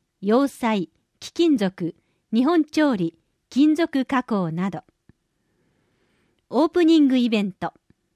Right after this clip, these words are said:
十日水曜日午前十時。エヌエイチケー大河ドラマ、真田丸の題字を手掛けた左官、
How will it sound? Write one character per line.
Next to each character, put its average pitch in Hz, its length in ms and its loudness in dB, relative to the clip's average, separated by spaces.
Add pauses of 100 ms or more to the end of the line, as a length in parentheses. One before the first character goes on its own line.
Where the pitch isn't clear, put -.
(260)
十 277 220 0
日 247 220 -4
水 285 320 -2
曜 294 180 0
日 170 180 -6 (120)
午 269 200 0
前 226 240 -2
十 233 280 -4
時。 - 200 -16 (880)
エ 208 120 -6
ヌ 262 80 0
エ 285 160 2
イ 269 60 -4
チ - 160 -18
ケ 208 400 -2
ー - 60 -20
大 269 220 0
河 294 160 0
ド 247 120 0
ラ 202 120 0
マ、 160 220 -6 (320)
真 269 360 -2
田 370 100 0
丸 311 260 0
の 214 160 0
題 220 260 0
字 220 180 -2
を 214 100 -2
手 214 140 -4
掛 233 180 -2
け 196 140 -6
た - 280 -8
左 196 260 -8
官、 208 340 -4